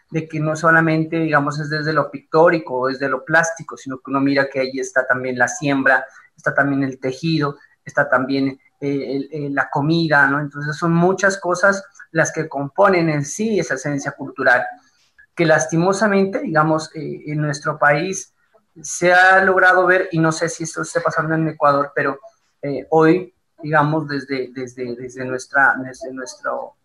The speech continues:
sistema, tanto educativo como, como de todo el sistema institucional y del Estado, pues se ve, eh, todas estas, estas tradiciones o estas culturas como una simple manera de turismo, ¿no? De, de, de algo,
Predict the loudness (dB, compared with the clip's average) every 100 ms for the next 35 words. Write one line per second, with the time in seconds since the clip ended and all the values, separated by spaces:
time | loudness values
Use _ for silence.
0 | -18 -10 -8 -6 2 4 6 6 6 4
1 | 0 -14 -16 -12 0 0 2 -2 -2 -2
2 | -2 -2 -4 -2 -2 -2 -4 -2 -4 -8
3 | _ _ _ -10 -6 -4 -2 -2 -2 -6
4 | -6 -4 -4 -8 -10 -10 -4 -2 2 4
5 | 2 -2 -12 -18 -10 -4 -2 -2 -2 4
6 | 6 6 2 -6 _ -20 -20 -20 -12 -6
7 | -4 -2 -2 0 0 -2 -4 -6 -8 -12
8 | -16 -18 _ -6 2 4 4 0 -2 0
9 | 0 -2 -6 -2 -4 2 4 4 0 0
10 | 2 2 -2 -4 -4 -2 -4 -6 -12 -4
11 | 0 0 -2 _ _ -20 -20 -8 -2 0
12 | 0 0 -6 -4 2 2 4 2 2 0
13 | -6 -2 0 0 -2 -4 -4 -6 -10 -14
14 | -16 -4 -2 0 -2 -4